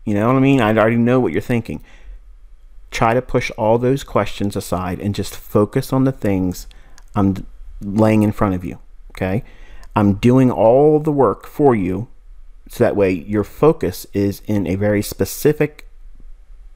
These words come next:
period in time, and that way you can only study in this area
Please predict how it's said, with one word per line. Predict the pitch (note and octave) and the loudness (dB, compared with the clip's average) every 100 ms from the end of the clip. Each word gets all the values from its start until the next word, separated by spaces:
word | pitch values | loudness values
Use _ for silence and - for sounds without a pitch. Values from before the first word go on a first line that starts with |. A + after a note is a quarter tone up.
| - - | -20 -6
period | - D3 G#2+ G2 F2+ | 2 2 4 0 -2
in | G#2 | -2
time, | C#3+ B2+ F2 G2 - - - - - - | 0 -2 -2 -6 -10 -20 -18 -18 -18 -6
and | - G#2 | 0 2
that | G#2 | 2
way | G#2+ G#2 | 2 0
you | G#2 | 0
can | - - | -4 -2
only | A2+ C#3 C3 | 2 4 4
study | - - A2+ A2 | 0 -2 0 0
in | G2+ G2+ | 0 0
this | G#2+ - | 0 -2
area | - G#2 E2+ D2+ | -2 0 0 -4